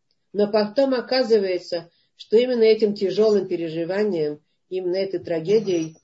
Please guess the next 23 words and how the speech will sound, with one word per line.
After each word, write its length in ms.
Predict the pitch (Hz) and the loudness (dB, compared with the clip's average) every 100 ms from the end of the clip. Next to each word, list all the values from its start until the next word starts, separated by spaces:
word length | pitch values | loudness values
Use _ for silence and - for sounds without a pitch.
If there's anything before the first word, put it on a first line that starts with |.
| - | -16
которая 240 | 156 160 156 | -8 -6 -4
произошла 300 | 160 147 151 | -4 -4 -4
в 60 | |
их 100 | 151 | -6
семье, 320 | - 151 147 | -6 -6 -6
которая 280 | 143 139 143 | -6 -8 -8
вынуждена 460 | 147 170 156 147 143 | -6 -6 -6 -10 -8
была 240 | 143 151 | -6 -4
их, 140 | 147 139 _ _ _ - - | -6 -8 _ _ _ -20 -12
как 140 | 156 | -10
бы, 300 | 139 147 127 - | -8 -8 -10 -12
по-, 200 | 143 139 - - - | -10 -10 -14 -20 -20
заставила 500 | 120 156 170 175 160 | -14 -12 -6 -4 -4
их 80 | 147 | -6
скитаться 600 | - 160 196 175 - 147 | -12 -10 -8 -8 -8 -8
и 100 | 143 | -8
приехать 400 | 139 147 143 143 | -8 -8 -8 -8
в 40 | |
Эрец-Исраэль, 680 | 147 143 143 - 156 156 151 _ _ | -8 -8 -12 -10 -6 -6 -6 _ _
и 100 | - | -10
вот 80 | 147 | -8
таким 280 | 147 147 151 | -8 -6 -4
образом 360 | 147 147 147 | -4 -6 -8